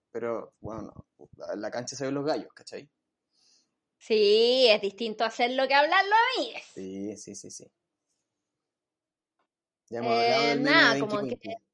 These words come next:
Speaker 2: <laughs> Eh, yo creo que,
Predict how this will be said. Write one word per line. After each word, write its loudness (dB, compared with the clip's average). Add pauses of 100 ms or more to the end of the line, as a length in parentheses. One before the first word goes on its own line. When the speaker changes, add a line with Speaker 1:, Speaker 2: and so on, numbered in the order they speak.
(1400)
Speaker 2:
<laughs> 4 (720)
Eh, 4
yo 2
creo 4
que, 4